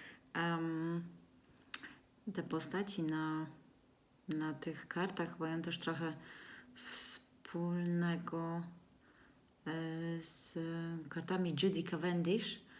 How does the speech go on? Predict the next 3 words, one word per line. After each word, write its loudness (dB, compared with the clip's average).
a 0
także, 2
em, 0